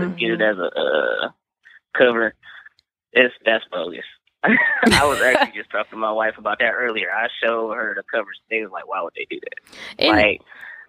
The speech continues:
Speaker 1: I don't care, fam. That's, it's bogus. I, I really don't see the, what's the reasoning behind it.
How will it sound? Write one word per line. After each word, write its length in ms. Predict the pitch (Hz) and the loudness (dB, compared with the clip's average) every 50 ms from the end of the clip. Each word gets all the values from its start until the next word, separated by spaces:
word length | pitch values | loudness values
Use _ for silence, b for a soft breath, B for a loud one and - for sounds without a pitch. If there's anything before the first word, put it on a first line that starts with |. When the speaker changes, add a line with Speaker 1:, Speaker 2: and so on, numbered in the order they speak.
| B - | B 0
Speaker 1:
I 120 | - 139 | 2 2
don't 260 | 135 120 110 101 - | 2 2 0 -2 -4
care, 280 | - 123 110 98 95 110 - | -4 -4 -4 -4 -4 -6 -8
fam. 220 | 104 104 104 101 104 | -8 -8 -8 -6 -4
That's, 220 | 107 113 110 - _ _ _ _ B B B B | -2 -2 -4 -4 _ _ _ _ B B B B
it's 180 | - 175 175 - | 2 2 2 2
bogus. 480 | 117 107 131 143 160 165 170 175 175 180 _ _ - _ _ _ _ _ _ _ - | 2 4 4 4 6 4 2 2 2 0 _ _ -20 _ _ _ _ _ _ _ 0
I, 200 | - 143 143 - - | 2 2 2 2 2
I 80 | 156 170 | 2 0
really 220 | 165 170 165 156 | 0 -2 -6 -4
don't 220 | 147 139 131 131 - - | -2 0 -2 -2 -4 -6
see 140 | 139 131 127 | -8 -8 -6
the, 400 | 113 113 107 104 101 101 95 104 _ _ _ _ _ _ _ _ _ _ _ _ _ _ _ _ _ _ _ _ _ _ _ _ _ _ _ _ _ _ _ - | -4 -2 -2 0 0 -2 -4 -6 _ _ _ _ _ _ _ _ _ _ _ _ _ _ _ _ _ _ _ _ _ _ _ _ _ _ _ _ _ _ _ 4
what's 200 | 131 147 151 - - | 4 4 4 4 0
the 60 | 117 | -2
reasoning 680 | 107 120 131 131 123 113 107 98 98 85 73 95 - - | 0 2 2 2 2 0 -2 -4 -4 -4 -6 -8 -8 -2
behind 480 | - 90 104 123 101 101 92 78 - 50 | 0 2 4 4 4 4 4 2 0 -4
it. 120 | 50 - | -8 -10